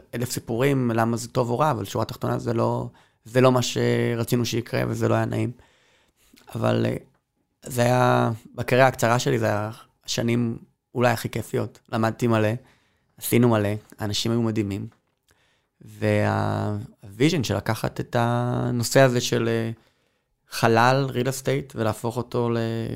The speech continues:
גם כן, או-, לעבור מ-ownership ל-, ל-access, עד היום אני חושב שהוא נכון ונדרש,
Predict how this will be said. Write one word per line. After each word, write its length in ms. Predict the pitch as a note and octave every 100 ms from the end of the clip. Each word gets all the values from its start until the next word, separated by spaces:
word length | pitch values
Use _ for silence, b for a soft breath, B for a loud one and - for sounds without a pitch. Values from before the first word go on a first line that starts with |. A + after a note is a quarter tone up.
| -
גם 180 | - A#2+
כן, 220 | B2 C#3
או-, 240 | C3+ B2+ C3
לעבור 280 | A#2+ A#2 B2+
מ-ownership 520 | B2+ C3 B2+ B2+ B2+
ל-, 380 | B2 B2 A#2+ B2 - _ _ _ _ _ _ -
ל-access, 840 | A#2 A#2 - D#3+ D#3+ - - - - _ _
עד 160 | B2+ A#2+
היום 180 | A#2+ A2+
אני 100 | A2+
חושב 180 | - G#2+
שהוא 360 | - A2 A2
נכון 480 | G#2+ - A#2 D#3+ B2 - -
ונדרש, 640 | A2 G2+ A2 D3 - -